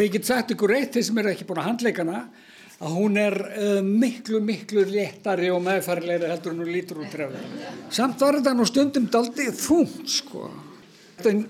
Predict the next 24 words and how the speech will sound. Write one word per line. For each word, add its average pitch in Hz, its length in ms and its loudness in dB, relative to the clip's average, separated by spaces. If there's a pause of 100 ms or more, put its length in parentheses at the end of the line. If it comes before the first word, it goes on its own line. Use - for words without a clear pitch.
þetta 214 220 -2
var, 240 100 4
ég 233 120 4
var 262 80 0
svona 247 160 2
dálítið 240 300 2
tvístígandi, 190 560 2
ég 208 80 2
var 220 120 2
að 185 120 2
segja 165 240 2
henni, 151 160 -2
nokkuð 185 320 2
vitið 196 300 2
því 190 160 6
að 156 100 2
sagnfræðingur 214 640 0
sé 208 160 4
að 190 160 4
ritstýra 202 480 2
svona, 180 320 0 (480)
svona 165 240 0
bókmenntariti. 165 960 0 (300)
En 170 380 -2